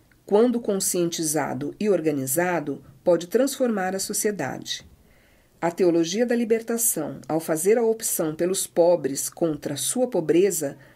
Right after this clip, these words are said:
assume a visão de Paulo Freire. O processo de libertação se dá no processo de extrojeção do opressor que carregamos dentro e na constituição da pessoa livre e libertada,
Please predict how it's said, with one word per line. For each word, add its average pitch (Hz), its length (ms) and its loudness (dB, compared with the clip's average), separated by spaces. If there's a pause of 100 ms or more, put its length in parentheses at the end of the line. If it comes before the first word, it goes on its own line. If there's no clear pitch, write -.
(120)
assume 208 480 0
a 208 40 2
visão 190 380 -2
de 180 120 -6
Paulo 185 260 -2
Freire. 135 520 -4 (800)
O 170 100 -6
processo 208 580 0
de 180 100 -6
libertação 196 920 2
se - 160 -2
dá 240 220 2
no 262 100 -2
processo 208 640 -2
de 190 160 -2
extrojeção 220 840 0
do 220 100 0
opressor 185 680 -2
que 247 140 -8
carregamos 220 640 2
dentro 214 720 0
e 240 80 0
na 240 140 2
constituição 240 720 -2
da 220 100 0
pessoa 220 320 -2
livre 196 360 -2
e 214 40 -2
libertada, 190 760 -2